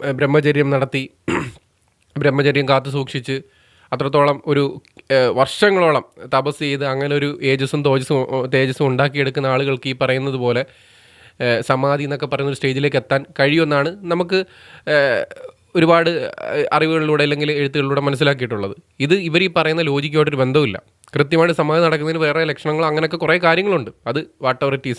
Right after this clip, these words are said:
ശരിയാണെങ്കിലും തെറ്റാണെങ്കിലും എന്തെങ്കിലും വിശ്വാസപരമായിട്ട് അങ്ങനെ പല കാര്യങ്ങളുണ്ട്. പക്ഷേ ഇവർ പറയുന്നത് ഇതിൻ്റെ മുതലെടുപ്പ് മാത്രമാണ്. അവിടെ ഒരു കോയിൽ ഉണ്ടാക്കാനോ അവിടെ ഒരു, ഏ, എന്തോ ഇതുപോലത്തെ ഭക്തി സാന്ദ്രമാക്കാൻ വേണ്ടിയിട്ട് അവിടെ ഒരു ഇതുപോലെ ഒരു പ്രതിഷ്ഠ ഉണ്ടെന്ന് പറഞ്ഞു കഴിഞ്ഞാൽ ആളുകൾ വരും.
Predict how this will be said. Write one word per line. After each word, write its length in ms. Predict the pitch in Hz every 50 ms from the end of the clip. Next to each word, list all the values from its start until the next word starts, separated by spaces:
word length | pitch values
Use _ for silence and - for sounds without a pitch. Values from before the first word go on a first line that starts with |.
| - -
ശരിയാണെങ്കിലും 500 | 127 120 131 131 127 123 127 131 135 123
തെറ്റാണെങ്കിലും 400 | 120 120 135 131 131 135 143 147
എന്തെങ്കിലും 400 | 143 160 170 160 147 123 120 139
വിശ്വാസപരമായിട്ട് 640 | 139 - 143 135 - - 139 135 139 139 147 143
അങ്ങനെ 140 | 151 160 175
പല 120 | 185 180 190
കാര്യങ്ങളുണ്ട്. 420 | 185 185 180 175 156 120 107 - - _
പക്ഷേ 440 | _ - - _ _ - - -
ഇവർ 160 | 185 180 233 233
പറയുന്നത് 480 | 185 160 151 147 147 151 147 151 175 - _ _ _ _ _ -
ഇതിൻ്റെ 200 | 147 160 160 156
മുതലെടുപ്പ് 460 | 143 135 131 147 156 151 147 143 151
മാത്രമാണ്. 340 | 139 117 104 110 98 90 - _ _ _ _ _ _ _ _ -
അവിടെ 180 | 135 156 165
ഒരു 120 | 165 156 160
കോയിൽ 320 | - 147 139 143 151 151
ഉണ്ടാക്കാനോ 560 | 139 135 135 131 123 135 127 123 127 127 110 - _ _ _ -
അവിടെ 180 | 131 131 139 147
ഒരു, 200 | 143 143 147 - - - - 139 - -
ഏ, 40 | 131
എന്തോ 540 | 127 127 127 - 139 135 135 147 139 - -
ഇതുപോലത്തെ 480 | 139 131 135 135 139 135 135 127 147
ഭക്തി 440 | 135 131 - - _ _ 165 156 131 - -
സാന്ദ്രമാക്കാൻ 640 | - 131 131 131 139 143 139 135 131 - 143 135 135
വേണ്ടിയിട്ട് 500 | 139 139 135 127 123 120 117 127 123 131 - -
അവിടെ 180 | 131 135 151
ഒരു 100 | 151 139
ഇതുപോലെ 340 | 135 135 139 139 147 151 151
ഒരു 60 | 143
പ്രതിഷ്ഠ 320 | 139 135 127 131 - - 156
ഉണ്ടെന്ന് 240 | 143 131 127 143
പറഞ്ഞു 220 | 139 131 127 127 135
കഴിഞ്ഞാൽ 300 | 131 120 110 113 117 - - _ 127
ആളുകൾ 260 | 123 127 135 139 143
വരും. 200 | 127 110 107